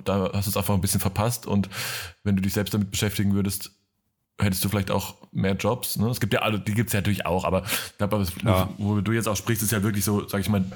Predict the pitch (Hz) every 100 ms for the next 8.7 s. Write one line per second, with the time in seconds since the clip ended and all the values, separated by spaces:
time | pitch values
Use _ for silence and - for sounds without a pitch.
0 | - - - 104 110 104 131 117 107 101
1 | - - 85 - 107 98 98 98 95 -
2 | _ _ _ _ _ _ - - - 92
3 | 95 104 - - - _ 107 104 110 107
4 | - - _ _ _ 104 120 107 - 113
5 | 113 107 135 123 98 98 - 92 90 -
6 | _ _ _ 92 90 95 90 87 - 85
7 | 87 110 120 95 110 107 107 104 104 98
8 | 107 113 117 - 101 110 107